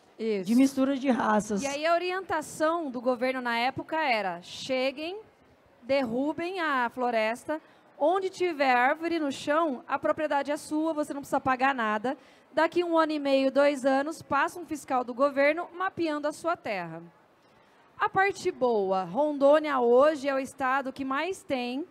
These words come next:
Speaker 1: famílias negras proprietárias da terra. Então, digamos que ali a reforma agrária funcionou. O lado negativo,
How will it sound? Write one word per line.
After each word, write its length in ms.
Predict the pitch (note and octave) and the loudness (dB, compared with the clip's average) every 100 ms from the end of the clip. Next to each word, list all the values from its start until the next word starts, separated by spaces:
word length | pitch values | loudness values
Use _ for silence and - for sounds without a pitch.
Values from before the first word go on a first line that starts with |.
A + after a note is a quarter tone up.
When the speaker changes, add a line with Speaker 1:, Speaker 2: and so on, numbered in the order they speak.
| _ _ _ | _ _ _
Speaker 1:
famílias 680 | C#4 C4 C4+ E4+ F#4 E4 A#3 | 0 0 0 -2 0 -2 -2
negras 720 | B3 A#3+ A#3+ B3 D#4 G4+ - _ _ _ - | -2 -2 -2 -2 -2 -4 -10 _ _ _ -2
proprietárias 840 | D4 C#4+ B3+ - C4+ D4 D#4+ E4 | 0 0 -6 -2 0 2 2 -2
da 140 | D4+ | -2
terra. 540 | D#4+ A#3 F3+ D#3 E3 E3 - _ _ - | -4 -4 -4 -6 -10 -14 -18 _ _ -10
Então, 160 | F#4 | -8
digamos 500 | D#4+ C#4 C#4+ C4+ C4 | -6 -2 -2 -2 -6
que 100 | - | -4
ali 260 | D4+ C#4 C#4+ | -2 -2 -2
a 60 | |
reforma 400 | C#4+ D4 D4 C4+ | -2 -2 -2 -4
agrária 420 | B3+ A3+ A3+ A#3+ B3 | -4 0 0 0 -4
funcionou. 760 | C4+ C#4 - D4+ C#4 F3 D#3+ - - - - D#4 | -6 -8 -4 -2 -2 -6 -10 -14 -20 -20 -10 -2
O 60 | |
lado 420 | D#4+ D4+ C#4+ C#4+ | 2 4 4 2
negativo, 1000 | D4 D#4+ E4 E4 E4+ - D4 D4+ D#4+ G4+ | 0 0 0 -2 -2 -4 -2 -2 -4 -6